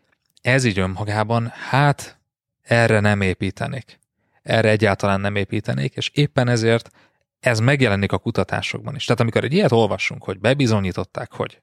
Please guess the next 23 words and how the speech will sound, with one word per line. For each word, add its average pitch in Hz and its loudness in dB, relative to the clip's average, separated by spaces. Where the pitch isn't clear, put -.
és - -12
utána 135 2
egy 104 2
ilyen, 104 0
hát, - -14
szép - 2
nagy 113 2
ernyővel 98 -2
bebizonyították, 104 0
hogy 90 -10
egy 90 -10
vezetőnek, 101 -2
ugye - -10
semmi 160 2
konkrétum, 95 -2
hogy 92 -2
milyen 113 2
pozícióban, 98 0
vagy 90 -8
milyen 107 2
helyzetben, 98 0
vagy 90 -6
milyen 120 2